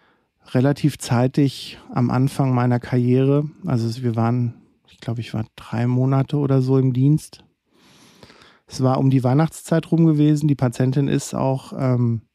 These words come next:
dann letztendlich in der Situation verstorben. Also das bedeutet, dass es nicht nur ein Selbsttötungsversuch war, sondern sie hat sich tatsächlich, ähm, final suizidiert. Und, ähm,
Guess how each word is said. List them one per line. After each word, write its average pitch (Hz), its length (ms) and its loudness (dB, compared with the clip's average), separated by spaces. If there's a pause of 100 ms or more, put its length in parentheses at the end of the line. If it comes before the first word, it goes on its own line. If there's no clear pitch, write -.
(140)
dann 127 320 2
letztendlich 131 800 -2 (120)
in 143 180 2
der 131 120 2
Situation 131 720 0 (720)
verstorben. 165 800 2 (220)
Also 123 180 -2
das 120 280 -4
bedeutet, 135 500 0
dass 127 240 -2
es - 100 -12
nicht 143 140 2
nur 139 140 4
ein 127 40 0
Selbsttötungsversuch 131 1120 0
war, 135 280 0
sondern 127 360 0
sie 120 160 0
hat 131 120 -2
sich - 160 -4
tatsächlich, 127 680 -4
ähm, 120 520 -4 (320)
final 123 480 0
suizidiert. 127 720 -2 (1000)
Und, 123 560 -2
ähm, 117 580 0